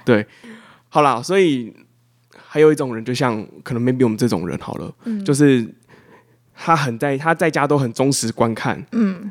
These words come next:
Speaker 1: 好，例如说台北教会的直播聚会讲道，你觉得这种人算守安息日吗？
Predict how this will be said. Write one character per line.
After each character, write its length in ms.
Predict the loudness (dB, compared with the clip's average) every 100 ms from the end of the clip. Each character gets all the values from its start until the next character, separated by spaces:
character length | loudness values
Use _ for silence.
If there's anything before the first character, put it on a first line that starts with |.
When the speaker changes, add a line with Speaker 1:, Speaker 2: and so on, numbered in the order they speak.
| -14
Speaker 1:
好， 200 | -10 -10 -8 -2
例 100 | 0
如 100 | 0
说 160 | -4
台 180 | -2 0
北 140 | 0 2
教 180 | 2
会 120 | 4 2
的 220 | 2 -4 _ _ -8
直 200 | -6 -4
播 240 | 2 2
聚 180 | 2 0
会 120 | 0
讲 160 | 0 -2 -8
道， 220 | -12 -14 _ -10
你 100 | -6
觉 160 | 0 2
得 80 |
这 120 | 4 2
种 160 | 0
人 80 | -6
算 160 | -6 -6
守 140 | -4
安 180 | -4 -4
息 120 | -4
日 180 | -8 -8
吗？ 200 | -10